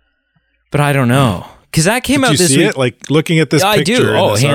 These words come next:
Speaker 2: article.
Speaker 1: down.
Speaker 2: Yeah.
Speaker 1: Hands down. And it did come out this past week as well, and I didn't really touch on it because there wasn't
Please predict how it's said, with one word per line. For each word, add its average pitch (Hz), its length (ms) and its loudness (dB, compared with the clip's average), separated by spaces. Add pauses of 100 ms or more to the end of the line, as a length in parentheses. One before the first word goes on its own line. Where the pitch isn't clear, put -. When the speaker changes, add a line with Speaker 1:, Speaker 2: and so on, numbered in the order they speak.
Speaker 2:
article. 151 120 -2
Speaker 1:
down. 113 280 -4
Speaker 2:
Yeah. 107 260 -6
Speaker 1:
Hands 131 260 -2
down. 127 320 -2
And 170 140 -2
it 175 160 0
did 226 220 -2
come 247 180 -2
out 170 160 -2
this 135 160 -2
past 123 320 -4
week 110 180 -4
as 101 140 -6
well, 98 240 0
and 92 80 -2
I 101 80 0
didn't 110 220 -6
really 104 200 -2
touch 95 300 -6
on 90 140 -4
it 92 100 -6
because 90 280 -10
there 98 100 -4
wasn't 92 420 -4